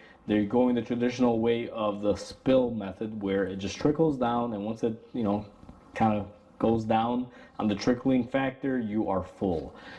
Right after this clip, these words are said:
And it's actually very simple, very easy, but just the way they chose to do it to me, it adds a layer of complexity that is there to scare people. And this is one of those things that, uh,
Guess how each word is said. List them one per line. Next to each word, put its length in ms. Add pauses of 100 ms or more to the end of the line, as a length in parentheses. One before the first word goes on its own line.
(220)
And 520 (220)
it's 340 (160)
actually 300
very 260
simple, 720 (320)
very 400
easy, 560 (300)
but 120
just 220
the 80
way 220
they 100
chose 320
to 60
do 220
it 100
to 120
me, 340
it 640
adds 320
a 100
layer 320
of 80
complexity 600
that 180
is 240
there 200
to 80
scare 300
people. 600 (360)
And 300
this 180
is 60
one 220
of 80
those 180
things 320
that, 320
uh, 300